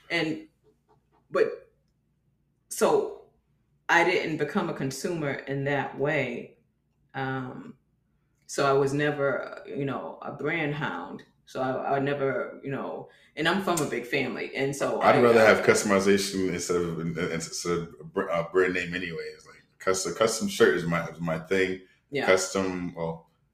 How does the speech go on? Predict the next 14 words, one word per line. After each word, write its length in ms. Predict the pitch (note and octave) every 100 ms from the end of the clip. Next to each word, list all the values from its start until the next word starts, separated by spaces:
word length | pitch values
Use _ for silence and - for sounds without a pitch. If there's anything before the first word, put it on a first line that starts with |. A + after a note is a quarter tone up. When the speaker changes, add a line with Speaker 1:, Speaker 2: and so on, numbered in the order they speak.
| E2
Speaker 2:
I 40 |
wear 120 | F2
the 80 | E2+
same 260 | - E2+ D#2+
jeans, 400 | E2 D2+ - -
so 200 | D#2 D#2+ _ _ _ -
same 220 | G2 G2+
type 220 | F#2+ F#2 E2
of 80 |
jeans. 320 | E2 D#2 - _
But 80 | C#3+
Speaker 1:
Yeah. 180 | C3+ G#2+
Speaker 2:
<laughs> 20 |
but, 420 | G#2 - A#2+ -